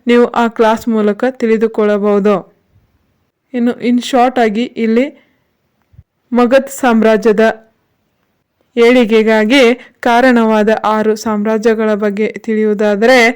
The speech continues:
ಇಲ್ಲಿ ಮೊದಲನೆಯದಾಗಿ ಹರ್ಯಂಕ ವಂಶ, ಅಂದ್ರೆ ಇಲ್ಲಿ ಬಿಂಬಿಸಾರ ಮತ್ತು ಅಜಾತಶತ್ರು ಈ ಒಂದು ಹರ್ಯಂಕ ವಂಶದ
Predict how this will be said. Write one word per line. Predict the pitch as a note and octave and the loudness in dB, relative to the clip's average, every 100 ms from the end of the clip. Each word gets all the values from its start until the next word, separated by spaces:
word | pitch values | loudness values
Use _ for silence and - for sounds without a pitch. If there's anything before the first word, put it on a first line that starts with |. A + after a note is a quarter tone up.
| - - B3 | -6 -8 -2
ಇಲ್ಲಿ | A#3+ B3 | 0 0
ಮೊದಲನೆಯದಾಗಿ | - A#3 A#3 B3 C4+ A#3 A3+ G#3+ A3 G#3 G3+ B3+ A3 | -2 0 2 4 4 2 2 2 0 0 2 2 2
ಹರ್ಯಂಕ | - - A3 G#3+ A3 B3 A#3+ G#3 - | -4 -4 -2 0 0 -2 -2 -4 -4
ವಂಶ, | A3 G#3+ G3+ A3+ G3 - | -2 -2 0 0 -2 -6
ಅಂದ್ರೆ | G#3 G3+ G#3 | -4 0 2
ಇಲ್ಲಿ | G3+ A#3+ A#3+ B3+ - - - | 2 2 2 0 -6 -20 -8
ಬಿಂಬಿಸಾರ | G3+ A3+ A3 A3+ A3 A3 A3 C#4+ D#4+ | 0 0 2 -2 -2 0 2 0 -2
ಮತ್ತು | A3+ G#3+ B3 A#3+ _ - | -6 -4 -4 -6 _ -8
ಅಜಾತಶತ್ರು | A3 A#3 B3 B3 A3 A3+ G#3+ A3 G#3 - - | -2 0 0 -2 -6 -8 -2 0 0 -4 -10
ಈ | A3 A3 - - | -6 -8 -10 -8
ಒಂದು | G#3+ G#3+ A3 | -4 -2 -2
ಹರ್ಯಂಕ | A3 A3 G#3+ A3+ A#3+ | -2 -2 -2 -2 -2
ವಂಶದ | G#3+ G#3 G#3 G#3+ | -2 -2 -4 -4